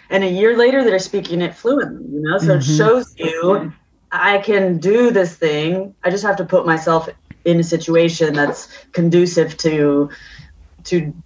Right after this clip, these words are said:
Speaker 1: doing these things that I've been dreaming about. So yeah, absolutely.
Speaker 2: Amen. <laughs> I could not have said that better. I think that that is such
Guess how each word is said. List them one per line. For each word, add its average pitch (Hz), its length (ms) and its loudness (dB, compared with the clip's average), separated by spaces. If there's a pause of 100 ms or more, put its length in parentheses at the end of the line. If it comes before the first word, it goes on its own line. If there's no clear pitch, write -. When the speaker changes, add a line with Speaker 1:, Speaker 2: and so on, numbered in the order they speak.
(200)
Speaker 1:
doing 175 280 4
these 165 180 2
things 165 200 2
that 156 100 2
I've 139 180 0
been 139 140 0
dreaming 156 420 2
about. - 360 -16 (480)
So - 140 -8
yeah, 160 200 2
absolutely. 160 600 -2 (380)
Speaker 2:
Amen. 156 680 2 (220)
<laughs> - 600 -18
I 175 100 2
could 175 260 0
not 165 300 2
have 156 220 0
said 156 240 0
that 147 180 0
better. 143 240 2
I 147 140 2
think 175 220 0
that 160 100 2
that 147 200 2
is 143 140 2
such - 420 -2